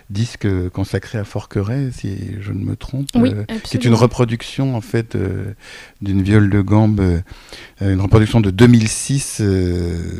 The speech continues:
Speaker 1: d'une, d'un modèle de seize cent quatre-vingt-dix-neuf, donc contemporain, euh, de Bach et de,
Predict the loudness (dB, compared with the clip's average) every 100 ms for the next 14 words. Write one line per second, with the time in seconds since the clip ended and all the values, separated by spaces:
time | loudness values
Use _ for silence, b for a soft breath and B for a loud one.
0 | -10 -6 -4 -4 -4 -6 -4 -2 0 2
1 | 2 2 2 -2 -2 -4 -6 -6 -6 -6
2 | -6 -4 -4 -8 -8 -6 -6 -6 -8 -8
3 | B B B B -4 0 0 2 0 2
4 | 2 2 0 -2 -4 -6 -6 -8 -4 -4
5 | -2 -2 -2 -6 -10 -10